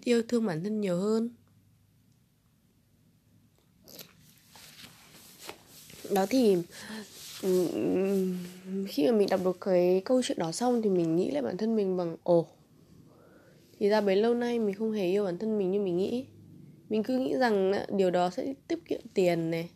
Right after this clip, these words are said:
Có thể đối với một bạn rằng là điều đó là đúng, nhưng mà đối với mình thì nó thấy có một cái gì đó gọi là một cái lối tư duy. Một cái lối tư duy nó không hề được, ờm,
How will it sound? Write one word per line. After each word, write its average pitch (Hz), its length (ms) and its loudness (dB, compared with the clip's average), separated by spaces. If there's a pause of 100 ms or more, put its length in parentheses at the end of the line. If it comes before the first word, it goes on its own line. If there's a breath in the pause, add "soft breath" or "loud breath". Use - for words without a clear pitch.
(1200 loud breath)
Có 302 140 0
thể 190 440 6
đối 180 280 4
với 220 120 6
một 247 300 4
bạn 247 220 0
rằng 185 400 0
là 180 240 2
điều 175 220 0
đó 185 80 2
là 208 100 2
đúng, 180 260 0
nhưng 247 120 -2
mà 202 80 0
đối 175 80 2
với 180 100 2
mình 214 240 0
thì 170 320 2
nó 165 180 -4
thấy 170 300 -2
có 196 60 -6
một 220 100 -6
cái 185 140 -2
gì 202 160 -2
đó 170 220 -2
gọi 208 160 -4
là 170 320 -4 (1200 soft breath)
một 220 260 6
cái 180 80 4
lối 175 220 2
tư 262 180 -2
duy. 277 300 2 (840)
Một 202 160 0
cái 170 80 2
lối 170 160 0
tư 233 160 -6
duy 254 220 -2
nó 180 240 0
không 254 240 -2
hề 208 200 2
được, 170 280 0
ờm, 165 420 -4